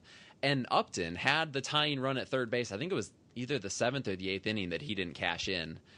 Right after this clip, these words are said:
Um, it kinda seems like maybe a little bit of a lazy way to, to break that, that game down to me.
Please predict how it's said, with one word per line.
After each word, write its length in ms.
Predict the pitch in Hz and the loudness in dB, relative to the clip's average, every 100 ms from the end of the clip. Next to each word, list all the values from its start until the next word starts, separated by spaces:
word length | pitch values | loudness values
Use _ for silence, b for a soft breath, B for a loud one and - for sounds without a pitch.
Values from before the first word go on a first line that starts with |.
| b b - | b b -6
Um, 460 | 87 82 80 80 - - - - - | -2 -2 -2 -6 -10 -20 -20 -14 -10
it 80 | - | -2
kinda 300 | 139 190 226 | 0 0 -2
seems 280 | 185 160 | -2 0
like 160 | 139 120 | 0 0
maybe 520 | 127 131 143 143 165 | -2 0 0 0 0
a 100 | 156 | -2
little 300 | 135 135 127 | 0 -2 0
bit 100 | 131 | 0
of 140 | 123 117 | 0 0
a 60 | |
lazy 380 | 110 113 113 113 | 0 0 -2 -2
way 220 | 107 107 107 | 0 0 0
to, 400 | - 107 98 - | -2 0 0 0
to 120 | 113 | 0
break 280 | 113 107 - | 2 2 2
that, 260 | 107 92 | 2 2
that 200 | 110 92 | 0 -2
game 220 | 107 98 | -2 -2
down 240 | 92 113 95 | 0 -2 -2
to 120 | - | -4
me. 240 | 87 80 | -4 -4